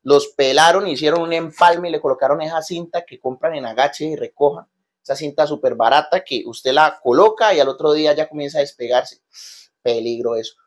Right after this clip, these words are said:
O esa estructura hecha en madera. Uy, no. Yo no sé por qué la gente improvisa tanto, que si una estructura en madera,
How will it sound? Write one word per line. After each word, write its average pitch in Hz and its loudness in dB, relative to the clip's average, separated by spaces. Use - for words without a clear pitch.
O 160 6
esa 170 6
estructura 185 4
hecha 190 2
en 190 4
madera. 160 4
Uy, 151 -2
no. 107 -10
Yo 131 -6
no 147 -2
sé 170 -4
por 156 -6
qué 160 -2
la 156 2
gente 151 -8
improvisa 120 -6
tanto, 175 -2
que - -20
si - -18
una 127 -6
estructura 117 -8
en 143 -6
madera, 143 0